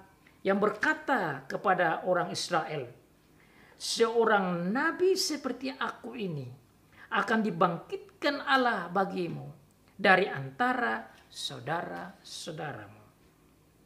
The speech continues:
Musa inilah yang menjadi pengantara dalam sidang jemaah di padang gurun di antara malaikat yang berfirman kepadanya di gurun, Gunung Sinai dan nenek moyang kita.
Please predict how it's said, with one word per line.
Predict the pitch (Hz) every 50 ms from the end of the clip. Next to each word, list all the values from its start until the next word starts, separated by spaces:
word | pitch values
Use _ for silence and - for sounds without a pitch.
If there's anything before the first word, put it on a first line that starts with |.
| _ _ _ _ _ _ _ - - - - -
Musa | 269 269 - 285 285 285
inilah | 311 311 320 349 359 349 339 320 311 294
yang | 277 269 277 269 262 240
menjadi | 240 240 233 220 269 254 262 262
pengantara | - 262 254 254 254 254 240 - 285 269 254 214 - 185 190 208 220 220 - 147 139 127 - -
dalam | 208 220 226 226 226
sidang | 220 - - 285 262 247 254 247 247 240 233 240 240 - - - _ _ _ _ _ _ _ -
jemaah | - 226 214 220 240 247 247 247 247 226 220 220 208
di | 185 202 208
padang | - - 226 233 208 220 214 208
gurun | 185 170 247 240 220 214 208 202 202 196
di | 190 202 208
antara | 196 196 190 214 202 202
malaikat | 190 185 180 180 214 269 269 269 - - 214 196 - - - - _ _ _ _ _ _ _ _ _ _ _ - - _ - -
yang | 208 226
berfirman | 220 233 - - 262 302 269 269 262 254 247 240 240
kepadanya | 220 220 - 233 233 202 214 226 214 214 220 214 185
di | 175 185 156
gurun, | 135 208 240 240 247 240 240 226 226 226 - -
Gunung | 160 220 262 247 247 240 233
Sinai | - - 254 247 202 156 147 147 151 151 160 - - _ _ _ _ - -
dan | - 185 180
nenek | 196 214 214 233 233
moyang | 233 233 247 240 233 226 220
kita. | 226 233 196 - - - - 151 - -